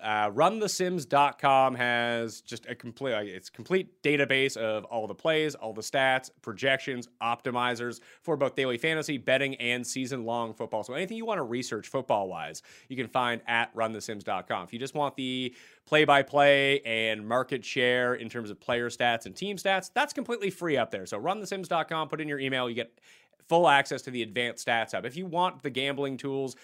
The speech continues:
you want the betting tools, you want the daily fantasy tools, run the sims dot com slash mayo will get you a discount on the full yearly package. So I highly recommend you go check out run the sims dot com right now. Give it a test drive. If you don't like it after a week,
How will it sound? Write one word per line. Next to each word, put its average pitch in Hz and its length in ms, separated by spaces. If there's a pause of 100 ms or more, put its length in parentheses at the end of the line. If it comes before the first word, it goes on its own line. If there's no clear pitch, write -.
(140)
you 123 80
want 123 120
the 160 60
betting 135 300
tools, 131 380
you 104 80
want 123 140
the 143 60
daily 135 240
fantasy 170 500
tools, 120 380
run 160 260
the 190 80
sims 170 260
dot 143 260
com 139 180
slash 123 360
mayo 117 560 (260)
will 170 200
get 156 280
you 151 80
a 120 80
discount 123 540
on 156 300
the 131 100
full 139 420
yearly 110 460
package. 113 420
So 110 80
I 104 80
highly 370 320
recommend 123 500 (260)
you 156 140
go 156 280
check - 340
out 165 380 (180)
run 143 280
the 135 80
sims 135 300
dot 131 300
com 127 400
right 113 500
now. 196 220
Give 190 220
it 320 60
a 302 40
test 359 280
drive. 90 200
If 92 60
you 110 80
don't 151 160
like 240 200
it 294 120
after 160 260
a 156 60
week, 262 260